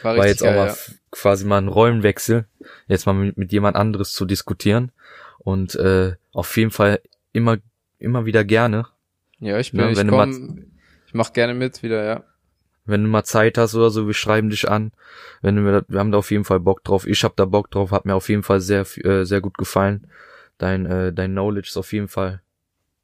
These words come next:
Speaker 1: Jo,
Speaker 2: ne,
Speaker 1: mir
Speaker 2: auf jeden
Speaker 1: auch.
Speaker 2: Fall
Speaker 1: Also war
Speaker 2: super.
Speaker 1: richtig geil.
Speaker 2: Besser als meins auf jeden Fall, das merk ich schon. Aber,
Speaker 1: <laughs>
Speaker 2: ähm, <laughs> ja, ist so, aber, ähm,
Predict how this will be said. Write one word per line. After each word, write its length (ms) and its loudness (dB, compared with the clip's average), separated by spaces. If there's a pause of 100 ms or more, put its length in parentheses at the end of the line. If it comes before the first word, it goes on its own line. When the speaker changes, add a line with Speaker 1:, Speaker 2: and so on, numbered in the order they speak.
(240)
Speaker 1:
Jo, 260 -14
Speaker 2:
ne, 180 -6
Speaker 1:
mir 180 -4
Speaker 2:
auf 60 -4
jeden 120 -2
Speaker 1:
auch. 40 -8
Speaker 2:
Fall 100 -2
Speaker 1:
Also 200 2
war 80 0
Speaker 2:
super. 140 6
Speaker 1:
richtig 180 -10
geil. 300 -4
Speaker 2:
Besser 340 2
als 240 0
meins 300 2
auf 140 -2
jeden 180 0
Fall, 240 2
das 180 -4
merk 240 -2
ich 60 -10
schon. 260 -4 (260)
Aber, 440 0
Speaker 1:
<laughs> 160 0
Speaker 2:
ähm, 220 -4 (360)
<laughs> 460 0
ja, 160 4
ist 160 0
so, 160 0
aber, 360 0
ähm, 280 -6